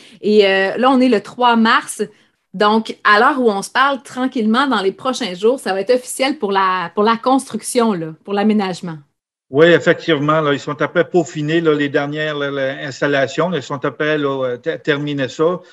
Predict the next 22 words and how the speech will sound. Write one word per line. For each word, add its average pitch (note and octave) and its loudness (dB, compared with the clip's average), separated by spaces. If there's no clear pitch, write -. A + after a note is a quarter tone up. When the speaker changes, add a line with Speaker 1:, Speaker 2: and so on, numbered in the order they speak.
Speaker 2:
Ça C#3 -4
va C#3+ 0
se C#3 -10
mettre D#3 -4
en C#3 -2
branle, D3 -2
là, C#3 -2
prochainement, C3+ -4
là. C#3 -6
Fait B2+ -10
que - -16
dans C3+ -4
les C3+ -6
prochains C3 -8
jours, D#3 -8
euh, B2+ 0
c'est B2+ -6
un C#3+ -2
projet, C#3 -2
là, C#3 0
euh, B2+ 0
euh, B2+ -4